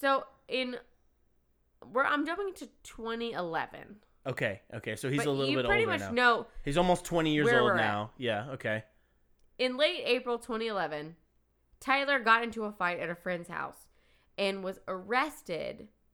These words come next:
Speaker 1: on a charge of aggravated battery.
Speaker 2: Oh my God. How, how, you must have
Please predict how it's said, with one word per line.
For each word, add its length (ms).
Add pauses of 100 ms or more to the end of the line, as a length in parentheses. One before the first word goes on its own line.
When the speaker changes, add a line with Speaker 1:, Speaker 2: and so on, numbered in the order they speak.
(380)
Speaker 1:
on 140
a 40
charge 440
of 100 (260)
aggravated 1040 (120)
battery. 640 (280)
Speaker 2:
Oh 360
my 180
God. 180 (300)
How, 40
how, 120
you 140
must 140
have 100